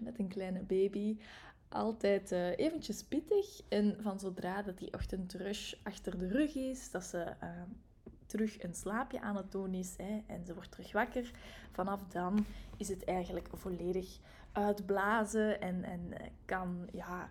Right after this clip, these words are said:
kan de dag heel rustig beginnen. Maar die ochtend, ik weet niet of dat je dat herkent, dat is altijd wel best pittig, hè, want, eh,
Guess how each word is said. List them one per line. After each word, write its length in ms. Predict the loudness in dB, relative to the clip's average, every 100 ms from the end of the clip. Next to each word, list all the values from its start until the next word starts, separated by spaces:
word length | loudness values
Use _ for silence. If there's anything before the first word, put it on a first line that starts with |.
| -6
kan 160 | -4
de 100 | -2
dag 260 | 0 -2 0
heel 240 | 2 2
rustig 440 | 2 -2 -4 -8 -8
beginnen. 460 | -4 -4 -2 -4 -4
Maar 120 | 0
die 120 | 0 2
ochtend, 500 | 0 2 -2 -2 -6 -14
ik 160 | -8 -2
weet 120 | 0
niet 100 | 0
of 80 | -2
dat 140 | 0
je 60 | 0
dat 100 | -2
herkent, 540 | -6 -2 0 0 -4 -14 -14 -14 -14 -6
dat 120 | -4
is 100 | -2
altijd 300 | -2 0 6
wel 180 | 6 6
best 320 | 2 -2 -2
pittig, 380 | -2 0 -6 -2
hè, 120 | 0
want, 280 | 0 0
eh, 120 | -4